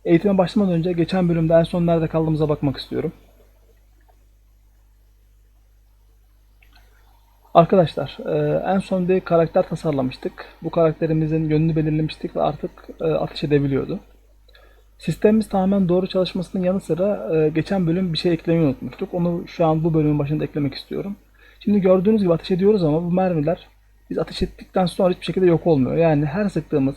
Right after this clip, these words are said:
her ateş ettiğimiz mermi oyunun, e, işlediği süre boyunca devam ediyor ve sonsuza kadar ilerliyorlar.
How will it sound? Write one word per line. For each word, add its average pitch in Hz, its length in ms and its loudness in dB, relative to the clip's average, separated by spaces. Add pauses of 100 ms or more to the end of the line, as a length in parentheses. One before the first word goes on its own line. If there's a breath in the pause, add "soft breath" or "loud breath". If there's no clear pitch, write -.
her 202 80 -4
ateş 165 200 -8
ettiğimiz 139 400 -4
mermi 160 400 -2 (580 soft breath)
oyunun, 185 340 2
e, 151 800 0
işlediği 180 360 0
süre 196 300 2
boyunca 151 360 0
devam 170 220 4
ediyor 170 180 0
ve 185 40 -4
sonsuza 175 400 -4
kadar 175 160 0
ilerliyorlar. 151 600 -2